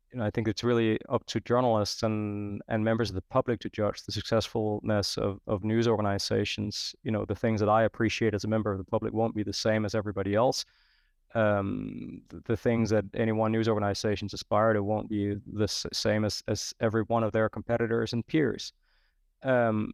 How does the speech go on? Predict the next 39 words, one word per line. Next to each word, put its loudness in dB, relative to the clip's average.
that 2
said, 4
I 4
think -2
a 0
sort -2
of -4
a -6
common 0
denominator 0
of -4
a -4
lot 2
of 0
the 0
organizations 0
that -8
make 0
journalism 0
possible 0
is -2
the 2
idea 2
that, 2
um, 0
financial 0
sustainability 0
is -2
a -6
precondition 0
for 0
editorial 0
independence, -2
not 6
a 4
sufficient 0
one, 0
but 0
a, 0